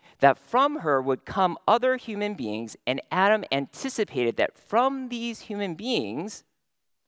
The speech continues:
there would come one, a person who would deliver them from sin's curse, that this descendant would return life to cursed humanity,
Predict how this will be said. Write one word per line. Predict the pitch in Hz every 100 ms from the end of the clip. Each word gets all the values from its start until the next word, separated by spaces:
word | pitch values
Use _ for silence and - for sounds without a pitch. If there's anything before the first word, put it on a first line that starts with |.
| _ _ _ _ _
there | 120
would | 120 120 -
come | - 113 110
one, | 113 117 107 - - - _ _ _ _ _ _ _ _ _ _ _ _
a | 110
person | - - 160 156 - - - _ _ _
who | 120
would | 110 -
deliver | 107 110 151 156 104
them | - - - _ _ _ _
from | 101 98
sin's | - 98 90
curse, | - 117 101 - - - _ - - -
that | 120 -
this | 247 262 -
descendant | - 170 165 - 190 180 127 -
would | 123 117
return | 123 - 160 135 127 -
life | 139 165 196 - - - _ _
to | -
cursed | - - 196 180 180 170
humanity, | - 139 139 147 147 113 58